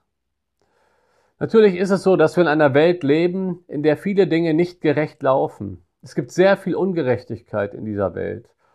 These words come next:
Und wie gut und erfrischend ist es da, dass wir uns heute Morgen mit dem Gott beschäftigen, der absolut gerecht ist. Im Psalm hundertneunzehn, Vers hundertsiebenunddreißig,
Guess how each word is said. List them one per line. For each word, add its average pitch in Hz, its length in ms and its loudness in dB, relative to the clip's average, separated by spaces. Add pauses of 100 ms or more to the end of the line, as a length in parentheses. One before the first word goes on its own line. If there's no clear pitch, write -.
Und 131 200 -10
wie 131 100 -4
gut 220 360 -2
und 151 140 -8
erfrischend 139 640 -4
ist 117 160 -12
es 120 180 -12
da, 131 220 2
dass 143 200 -6
wir 139 80 -6
uns - 120 -10
heute 127 240 -2
Morgen 147 340 -2
mit 113 200 -6
dem 170 260 -2
Gott 165 280 -4
beschäftigen, 131 920 -8 (380)
der 127 480 0
absolut 151 680 -4
gerecht 92 480 -4
ist. - 320 -20 (640)
Im 127 120 -10
Psalm 175 240 0
hundertneunzehn, 175 680 0
Vers 131 240 -4
hundertsiebenunddreißig, 143 1300 -2